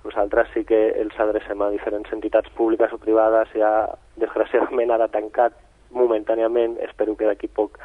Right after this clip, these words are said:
es torni a reobrir el Servei d'Assessorament i Informació de Drogues de Sabadell, el said, eh, és un servei on, on es poden adreçar tots els nens i tenem, tenim folletos a urgències perquè, perquè puguin, puguin anar i els expliquen una miqueta, eh,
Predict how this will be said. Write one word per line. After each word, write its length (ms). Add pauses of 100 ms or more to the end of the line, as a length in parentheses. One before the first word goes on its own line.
(420)
es 160
torni 520
a 80
reobrir 420
el 140
Servei 220
d'Assessorament 500
i 60
Informació 400
de 80
Drogues 300
de 60
Sabadell, 460
el 160
said, 480 (600)
eh, 400
és 160
un 100
servei 400
on, 280
on 140
es 100
poden 220
adreçar 460
tots 220
els 120
nens 220
i 80
tenem, 380
tenim 220
folletos 420
a 80
urgències 420
perquè, 480
perquè 260
puguin, 600
puguin 260
anar 260
i 240
els 140
expliquen 380
una 100
miqueta, 480 (600)
eh, 720